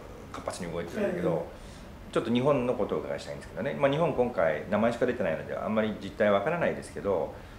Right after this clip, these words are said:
Speaker 1: その今の、その、タックスヘブンとか、その租税回避の動きの中で、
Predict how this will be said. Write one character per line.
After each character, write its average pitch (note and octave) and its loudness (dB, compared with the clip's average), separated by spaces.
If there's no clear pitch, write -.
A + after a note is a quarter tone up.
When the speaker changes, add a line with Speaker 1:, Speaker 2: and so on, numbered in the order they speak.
Speaker 1:
そ F3 2
の E3+ 4
今 A3 6
の、 C#3 6
そ G#2 -4
の、 E2+ -4
タ - -8
ッ - -8
ク - -10
ス - -6
ヘ B2+ 6
ブ G#2+ 0
ン E2 -2
と D#2+ -2
か、 D2 -2
そ - -10
の D2 -8
租 D#2+ -8
税 E2+ -4
回 E2+ -2
避 C#2+ -10
の C2 -6
動 E2+ -4
き D2 -8
の D2 -8
中 D#2 -6
で、 D2+ -6